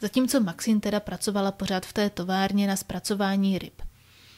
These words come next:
Začátkem roku dva tisíce jedna se přestěhovali do východní Anglie. Krátce na to Huntley získal zaměstnání jako barman v místní hospodě.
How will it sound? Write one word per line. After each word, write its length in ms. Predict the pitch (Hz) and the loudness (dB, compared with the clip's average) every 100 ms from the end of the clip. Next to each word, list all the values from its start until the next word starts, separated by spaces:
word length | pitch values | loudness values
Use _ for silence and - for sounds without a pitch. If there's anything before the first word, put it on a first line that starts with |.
| - - | -20 -8
Začátkem 500 | 214 196 247 262 320 | -4 2 2 2 2
roku 200 | 302 302 | 2 2
dva 140 | 247 | 0
tisíce 460 | 254 262 - 269 285 | 0 0 2 2 2
jedna 360 | 233 185 214 240 | 2 2 2 2
se 160 | 254 | 0
přestěhovali 640 | 240 190 - 220 214 220 214 | -2 -6 -2 0 0 0 2
do 120 | 202 | 0
východní 500 | 202 - 208 208 208 | 0 -2 2 2 2
Anglie. 460 | 185 190 208 175 - - - | 0 0 0 -2 -8 -20 -18
Krátce 440 | - 190 185 - 220 | -6 -4 -2 0 2
na 100 | 220 | 2
to 320 | - 285 277 | 4 6 6
Huntley 340 | 254 247 240 | 4 2 0
získal 400 | 226 233 - 233 | 2 0 2 2
zaměstnání 800 | 220 170 185 214 - 226 214 214 | 2 0 0 0 0 2 4 4
jako 260 | 214 214 233 | 2 2 0
barman 600 | 185 185 196 196 190 196 | 0 -2 0 0 2 0
v 60 | 185 | 0
místní 400 | 185 - - 180 | -2 -2 -6 -6
hospodě. 460 | 180 - 196 - | -6 -4 -4 -4